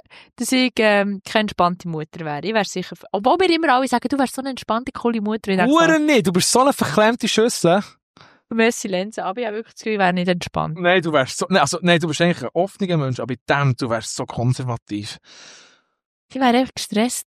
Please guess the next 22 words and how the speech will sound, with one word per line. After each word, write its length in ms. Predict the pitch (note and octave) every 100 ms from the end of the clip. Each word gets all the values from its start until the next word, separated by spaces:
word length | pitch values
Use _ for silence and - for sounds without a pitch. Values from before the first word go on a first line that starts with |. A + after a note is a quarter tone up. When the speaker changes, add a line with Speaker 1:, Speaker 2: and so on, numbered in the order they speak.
| -
Speaker 2:
Du 80 | B3
wärst 60 | A#3+
Speaker 1:
Durch-, 100 | B3+
Speaker 2:
gestresst? 420 | C#3+ - G3 D4+
Speaker 1:
ich 60 | B3+
wäre 120 | A3 -
durchgängig 460 | A#3 C4 - A3
gestresst. 340 | A3 - F3 F3
Speaker 2:
Was 80 | -
würdest 240 | G#3+ D4
du 60 | A3+
ma-, 80 | G#3+
was 220 | F#3+ F3
macht 280 | E3+ A#3+ -
man, 80 | C4
wenn 100 | F3+
man 80 | C#3+
gestresst 580 | - - C#3+ G3 - -
ist? 360 | D4+ - - -
Speaker 1:
Durchdrehen. 720 | F#3+ G3 F#3+ E3+ D#3+ D#3+ D#3+
Speaker 2:
N-, 120 | C3 -
nein. 300 | G#2 C3